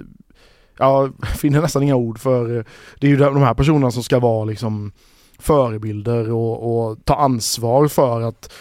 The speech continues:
säkerställa en trygg arbetsmiljö för hela liksom, eh, fotbollsfamiljen och hela rörelsen, och där ingår ju domarna.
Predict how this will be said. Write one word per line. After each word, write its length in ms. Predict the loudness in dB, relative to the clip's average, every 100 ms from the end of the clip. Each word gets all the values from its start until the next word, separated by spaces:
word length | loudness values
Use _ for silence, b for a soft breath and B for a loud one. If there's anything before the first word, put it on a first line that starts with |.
| B B
säkerställa 800 | 0 0 0 -10 -6 -4 -2
en 300 | -4 -4 -4
trygg 340 | -4 -2 -2 -2
arbetsmiljö 760 | 0 0 -4 -8 -2 2 2 4
för 380 | 2 0 -2 -8 -2
hela 400 | 2 4 2 -2
liksom, 340 | -2 -4 -4 b b b b b
eh, 300 | -10 -8 -8
fotbollsfamiljen 1600 | -8 -8 -8 -8 -8 -6 -10 -10 -16 -4 -4 -2 -6 -2 0 2
och 80 | 2
hela 140 | 2
rörelsen, 800 | 4 2 2 -2 -8 -4 0 0
och 60 | 2
där 180 | 0
ingår 380 | 2 0 0 -2
ju 60 | -2
domarna. 520 | -2 -2 -4 -6 -8